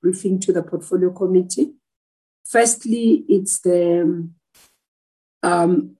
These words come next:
ramping up of the vaccine rollout where we are sitting. So we'll take through members in terms of the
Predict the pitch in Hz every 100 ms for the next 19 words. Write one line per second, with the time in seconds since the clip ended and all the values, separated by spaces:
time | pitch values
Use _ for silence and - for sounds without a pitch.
0 | - 185 226 233 226 - 208 208 190 -
1 | 175 170 170 - 226 220 185 185 - 190
2 | 294 - - 180 175 165 - 214 - 226
3 | 214 - 175 165 233 233 - 220 190 190
4 | 190 190 - 180 - 180 185 175 170 -
5 | 170 156